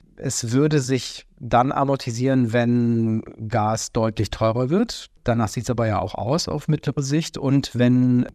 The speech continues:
dann auch der Strompreis sinkt. Also das könnte ja dann der Fall sein, wenn wir flächendeckend erneuerbare Energien haben. Das wäre natürlich jetzt so ein Idealzustand, aber ob das so kommt, das kann ich natürlich nicht sagen. Was Sie machen können, ist, Sie können sich vom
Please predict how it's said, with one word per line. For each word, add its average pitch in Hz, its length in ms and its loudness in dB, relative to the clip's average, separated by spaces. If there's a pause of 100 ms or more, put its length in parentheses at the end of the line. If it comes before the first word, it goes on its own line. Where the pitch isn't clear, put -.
(180)
dann 117 200 0
auch 117 120 -6
der 120 140 -2
Strompreis 120 640 -2
sinkt. 92 340 -2
Also 101 180 -2
das 104 160 -4
könnte 110 260 -2
ja 110 120 0
dann 107 340 0
der 110 120 0
Fall 110 300 -2
sein, 107 220 -2
wenn 107 140 0
wir 107 160 0
flächendeckend 110 720 -4 (180)
erneuerbare 123 600 2
Energien 120 420 0
haben. 101 220 0
Das 107 200 -4
wäre 123 120 0
natürlich 120 300 -2
jetzt 120 140 -8
so 120 80 -6
ein 110 60 -4
Idealzustand, 139 840 0
aber 113 260 0
ob - 220 -8
das 113 180 0
so 117 140 0
kommt, 123 500 -2
das - 300 -6
kann 113 160 0
ich 107 80 -2
natürlich 110 260 0
nicht 113 140 -4
sagen. 95 480 -2
Was 113 200 -4
Sie 127 120 0
machen 123 300 2
können, 147 360 0
ist, - 360 -4
Sie 117 100 -6
können 127 280 0
sich 117 240 -4
vom 110 720 0